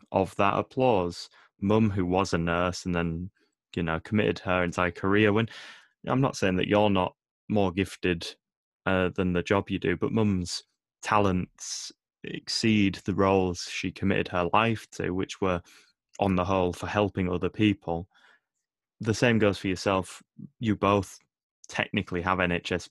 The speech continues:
or Mum, uh, not working at the moment, so not, not the case, but yourself with your,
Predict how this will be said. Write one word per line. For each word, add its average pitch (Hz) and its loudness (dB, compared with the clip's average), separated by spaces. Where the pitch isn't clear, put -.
or 82 -4
Mum, 82 -4
uh, 82 -2
not 98 2
working 92 2
at - -4
the 87 -4
moment, 85 0
so 87 -4
not, 87 -2
not 104 -4
the 98 -10
case, 98 0
but - -4
yourself 98 2
with 87 -2
your, 82 2